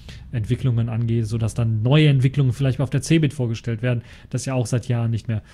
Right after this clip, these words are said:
stattgefunden hat. So war die Cebit halt so ein Auslaufsmodell, wo man Technologien kon-, äh, sehen konnte,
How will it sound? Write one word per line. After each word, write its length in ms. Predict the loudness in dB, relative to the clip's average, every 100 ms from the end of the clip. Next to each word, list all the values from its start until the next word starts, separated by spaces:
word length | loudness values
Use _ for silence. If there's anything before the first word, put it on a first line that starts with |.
| -20
stattgefunden 640 | -2 -2 -2 -4 -2 0
hat. 160 | 0 0
So 140 | -2
war 100 | 0
die 100 | 0
Cebit 400 | 0 2 2 2
halt 160 | 2 0
so 80 | -2
ein 120 | -2
Auslaufsmodell, 840 | 0 0 0 0 0 0 2 2
wo 80 | 2
man 220 | 2 0 -4 -14 -6
Technologien 520 | 0 2 4 6 4
kon-, 380 | 4 4 4 4
äh, 120 | 2
sehen 240 | 4 4 4
konnte, 440 | 4 4 4 2